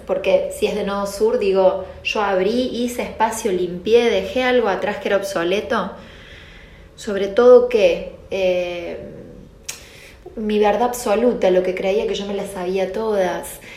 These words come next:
eh, relaciones, personas, ¿qué dejaste atrás? Pero sobre todo respondiendo a eso, eh, a esta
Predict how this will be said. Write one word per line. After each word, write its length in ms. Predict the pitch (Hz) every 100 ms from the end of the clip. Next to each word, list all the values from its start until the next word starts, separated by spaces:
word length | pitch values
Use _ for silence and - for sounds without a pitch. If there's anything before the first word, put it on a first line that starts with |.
| - -
eh, 520 | 233 196 185 175 - -
relaciones, 800 | 196 190 190 - 247 208 185
personas, 600 | - 196 185 - 226 208 -
¿qué 140 | 285
dejaste 440 | 285 240 - -
atrás? 380 | 175 - 175 - - - - - -
Pero 160 | - 226
sobre 280 | 233 220 233
todo 200 | 269 269
respondiendo 960 | 226 - 190 214 214 220 214 214 - - - -
a 220 | 196 196 202
eso, 580 | 190 - - 165 160 - - - -
eh, 880 | 233 202 185 180 170 - - - - - - - - - - -
a 120 | 190
esta 680 | 190 - 233 214 185 -